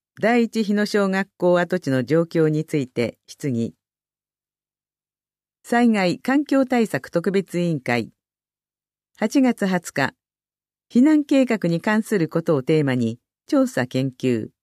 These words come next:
報告二件。令和四年度、東京都品川区合同総合防災訓練などについて質疑。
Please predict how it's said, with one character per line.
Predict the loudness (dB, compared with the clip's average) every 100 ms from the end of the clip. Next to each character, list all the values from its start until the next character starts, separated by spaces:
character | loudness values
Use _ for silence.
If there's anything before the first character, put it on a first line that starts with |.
| _ _ _ _ _ _ _ _ _ _
報 | 2 2
告 | 0 0
二 | 0 0
件。 | -2 -2 -4 _ _ _ _ _ _ _ _
令 | 2 4
和 | 4 4
四 | 4
年 | 4 2 2
度、 | 0 -2 _ _ 0
東 | 0 2
京 | 2 2
都 | 2 -2 -2 -6
品 | 0 0 2
川 | 0 -2
区 | -2 -4 -4 _ _ _
合 | 0 2
同 | 4 2 2
総 | 2 4
合 | 4 2 2
防 | 0
災 | 0 0 -2
訓 | -2 -2 0
練 | 0 0
な | -2
ど | 0
に | -2
つ | -2 -4
い | -4
て | -4 -6 -6
質 | -12 -6
疑。 | -4 -4